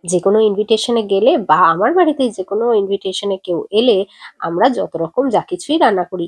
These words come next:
এই জিনিসটা কিন্তু একদম ইউনিক, সেটা হলো মিষ্টি পান। ওরা ইন্ডিয়া থেকে সব রকম, আহ, যা যা সরঞ্জাম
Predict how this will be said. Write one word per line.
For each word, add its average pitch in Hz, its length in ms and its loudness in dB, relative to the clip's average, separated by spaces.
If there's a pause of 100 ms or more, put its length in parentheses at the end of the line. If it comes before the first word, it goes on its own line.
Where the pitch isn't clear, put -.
(140)
এই 175 240 0
জিনিসটা 208 400 -2
কিন্তু 302 260 -4 (140)
একদম 185 320 -2 (120)
ইউনিক, 160 360 -6
সেটা 180 280 -2
হলো 196 220 -2
মিষ্টি 233 380 0
পান। 170 260 -2 (960)
ওরা 233 140 4
ইন্ডিয়া 208 340 2
থেকে 208 220 -2 (180)
সব 202 380 4
রকম, 185 460 2 (680)
আহ, 180 180 -2
যা 185 240 2
যা 214 140 2
সরঞ্জাম 185 520 0